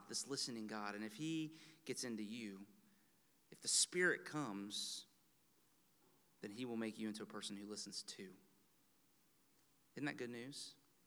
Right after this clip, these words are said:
He who has ears, let him hear. Amen. Let's pray. So, Father, we realize how prone we are to being the soil that,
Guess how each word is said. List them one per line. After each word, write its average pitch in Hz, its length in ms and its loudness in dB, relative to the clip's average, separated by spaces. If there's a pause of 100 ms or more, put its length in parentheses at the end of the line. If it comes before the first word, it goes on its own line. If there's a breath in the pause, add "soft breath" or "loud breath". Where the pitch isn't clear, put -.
(1200 soft breath)
He 131 160 0
who 131 100 0
has 117 240 2
ears, 101 560 2 (880)
let 107 160 -2
him 101 120 -4
hear. 98 340 -8 (1200)
Amen. 107 320 -2
Let's 107 140 -6
pray. 101 380 -12 (680 loud breath)
So, - 160 0
Father, 104 400 0 (1200)
we 123 180 0
realize 113 480 2
how 110 80 -4
prone 117 340 -4
we 113 120 0
are 107 360 4 (1700 loud breath)
to 131 100 -2
being 131 280 6
the 107 80 2
soil 123 500 6
that, 107 240 4